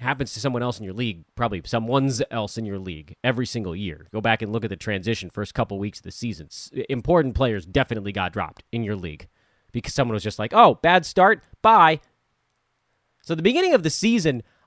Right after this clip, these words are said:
I would advocate using your moves whenever the hell you want. You use them when someone pops up that might have rest of season, as in full year's worth of value. As you hit, like,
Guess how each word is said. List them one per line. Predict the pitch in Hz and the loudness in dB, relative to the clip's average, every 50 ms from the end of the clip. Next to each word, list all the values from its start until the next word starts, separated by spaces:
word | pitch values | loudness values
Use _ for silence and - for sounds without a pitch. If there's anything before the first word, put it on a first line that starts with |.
| - | -2
I | - 170 | 2 2
would | 277 339 | 4 6
advocate | 294 262 233 180 175 190 175 160 | 6 6 6 4 2 0 0 0
using | 160 160 170 147 160 156 | 0 0 0 0 0 0
your | 143 143 | 0 0
moves | 139 147 147 139 117 | 2 2 2 2 2
whenever | 131 156 180 165 | 2 2 4 6
the | 156 147 | 6 6
hell | 139 135 127 | 4 4 2
you | 110 98 | 0 -4
want. | 92 92 113 127 113 82 - _ _ _ _ _ - | -4 -2 0 0 0 0 -4 _ _ _ _ _ -4
You | 123 127 | -2 0
use | 143 180 214 180 | 2 4 4 4
them | 180 165 151 | 4 2 2
when | 143 135 | 2 0
someone | 123 - 175 160 151 127 | 0 0 0 0 0 -2
pops | - - 143 139 131 113 - | -2 0 2 2 2 0 0
up | 151 127 - | -2 -2 -2
that | - - | -4 -6
might | 110 117 120 113 | -4 -4 -2 -4
have | 104 85 | -4 -6
rest | 85 87 95 123 156 170 147 - - | -8 -6 0 0 0 0 0 0 0
of | 160 143 120 | 0 0 0
season, | - - 165 170 156 113 101 85 | -4 -8 -6 -6 -6 -6 -6 -6
as | 90 104 110 101 | -4 -4 -2 -2
in | 117 117 113 | -2 -4 -6
full | - - - - 196 202 202 202 202 202 208 202 165 _ _ _ _ | -8 -8 0 6 8 8 10 10 10 8 8 6 2 _ _ _ _
year's | - 131 139 165 175 185 175 165 156 110 | -12 -8 -2 2 4 4 4 4 2 0
worth | 117 120 139 160 143 127 117 - - - - _ _ _ _ _ _ _ _ - | -4 -2 -2 -2 0 0 -4 -6 -8 -20 -20 _ _ _ _ _ _ _ _ 0
of | - 160 - 143 123 120 - | 2 4 4 4 2 -2 -2
value. | 123 156 151 156 147 131 98 73 71 _ - _ _ _ _ _ _ _ _ _ _ - | 2 4 4 4 2 -2 -4 -6 -10 _ -20 _ _ _ _ _ _ _ _ _ _ 0
As | 185 190 202 160 | 2 4 4 4
you | 180 196 | 4 4
hit, | 240 320 - | 4 2 4
like, | - 185 147 - | 2 2 2 2